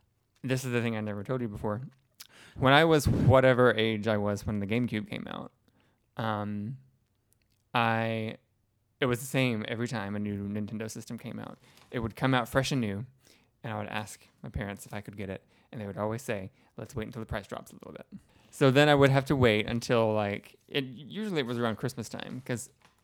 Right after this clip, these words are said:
the timing, if I'm right about this, new systems always s-,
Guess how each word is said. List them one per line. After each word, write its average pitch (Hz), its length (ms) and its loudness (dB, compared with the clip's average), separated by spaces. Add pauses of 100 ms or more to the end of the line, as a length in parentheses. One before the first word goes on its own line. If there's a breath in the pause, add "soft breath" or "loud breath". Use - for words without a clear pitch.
(240)
the 120 60 -14
timing, 143 560 0 (360)
if - 100 -6
I'm 170 260 -2
right 110 220 -4
about 104 220 -4
this, 101 280 -8 (1000 soft breath)
new 147 140 2
systems 139 340 -2
always 113 360 2 (100)
s-, - 120 -18